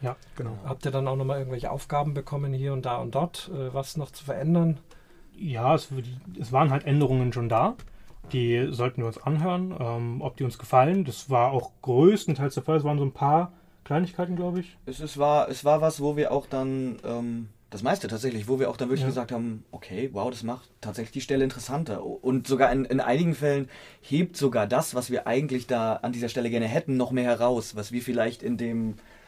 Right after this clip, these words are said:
Speaker 4: ähm, Brett vorm Kopf, wenn wir selber spielen, gar nicht so gesehen haben, was der Hörer von... von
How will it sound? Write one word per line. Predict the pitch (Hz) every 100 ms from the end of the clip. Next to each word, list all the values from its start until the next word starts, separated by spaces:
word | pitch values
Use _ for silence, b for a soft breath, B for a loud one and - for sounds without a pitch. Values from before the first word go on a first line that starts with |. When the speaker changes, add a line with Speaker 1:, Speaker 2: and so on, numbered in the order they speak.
| B B -
Speaker 4:
ähm, | 110 107
Brett | 117 139
vorm | - 139 131
Kopf, | - 123 -
wenn | 123 120
wir | 123
selber | 123 131 131
spielen, | 123 131 131
gar | 123 117
nicht | 131
so | 131
gesehen | 127 127 139 131
haben, | 104 98 95 92
was | 104 -
der | 101
Hörer | 113 135 117 101
von... | - 98 95
von | 107 -